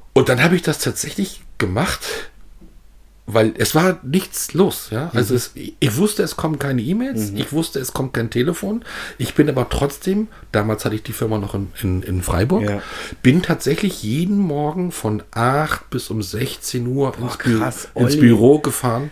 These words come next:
Speaker 2: Aber das hat ja
Speaker 1: Oh.
Speaker 2: auch <clears throat> mit dir was gemacht, ne? Auch emotional. Also das ist ja
Speaker 1: Naja,
Speaker 2: schon ein
Speaker 1: klar,
Speaker 2: Spagat,
Speaker 1: ich hab
Speaker 2: den man
Speaker 1: dann,
Speaker 2: da aushalten
Speaker 1: ich hab
Speaker 2: muss.
Speaker 1: dann schon versucht, Leute
Speaker 2: Mhm.
Speaker 1: einzuladen. Ich bin am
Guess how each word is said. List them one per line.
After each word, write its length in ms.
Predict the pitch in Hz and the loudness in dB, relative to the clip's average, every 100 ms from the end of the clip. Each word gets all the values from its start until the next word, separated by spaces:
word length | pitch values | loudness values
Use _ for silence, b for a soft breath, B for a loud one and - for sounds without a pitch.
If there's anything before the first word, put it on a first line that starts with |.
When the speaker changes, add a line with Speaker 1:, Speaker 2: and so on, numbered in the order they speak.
| - | -6
Speaker 2:
Aber 200 | 110 131 | -2 -2
das 120 | 131 | 0
hat 140 | 139 127 | 0 4
ja 80 | |
Speaker 1:
Oh. 60 | 139 131 | 4 6
Speaker 2:
auch 80 | |
<clears throat> 200 | 196 190 | 6 8
mit 160 | 151 127 | 6 6
dir 160 | 131 131 | 4 4
was 200 | 123 - | 2 -2
gemacht, 480 | 110 117 - - 131 | -2 -2 -2 -4 0
ne? 160 | 147 | 2
Auch 100 | 113 | 2
emotional. 720 | 113 175 190 - 156 107 101 | 2 0 -2 -2 -2 0 -2
Also 200 | 98 98 | -4 -6
das 80 | 110 | -4
ist 120 | 113 | 2
ja 60 | 131 | 4
Speaker 1:
Naja, 160 | 175 220 | 6 6
Speaker 2:
schon 140 | 180 | 4
ein 40 | |
Speaker 1:
klar, 300 | 175 208 226 | 4 4 6
Speaker 2:
Spagat, 180 | 170 127 | 6 6
Speaker 1:
ich 60 | 120 | 6
hab 60 | 143 | 4
Speaker 2:
den 100 | 117 | 4
man 0 | |
Speaker 1:
dann, 160 | 151 | 4
Speaker 2:
da 120 | 117 | 4
aushalten 420 | 110 120 - 127 131 | 2 0 0 2 2
Speaker 1:
ich 100 | 139 | 2
hab 80 | |
Speaker 2:
muss. 80 | 104 | 2
Speaker 1:
dann 140 | 127 110 | 2 2
schon 320 | - 131 160 | 4 6 6
versucht, 640 | - 165 123 165 - - B B B | 2 0 2 2 2 -8 B B B
Leute 720 | 110 104 101 135 - 170 175 165 b - | 0 2 2 0 -2 -4 -4 -6 b -12
Speaker 2:
Mhm. 80 | 110 | -2
Speaker 1:
einzuladen. 880 | 107 110 113 101 113 95 92 90 92 | 2 2 0 -4 -6 -8 -10 -12 -10
Ich 240 | - - - | -8 -6 -2
bin 180 | 139 - | -4 -2
am 260 | 127 120 | -4 -4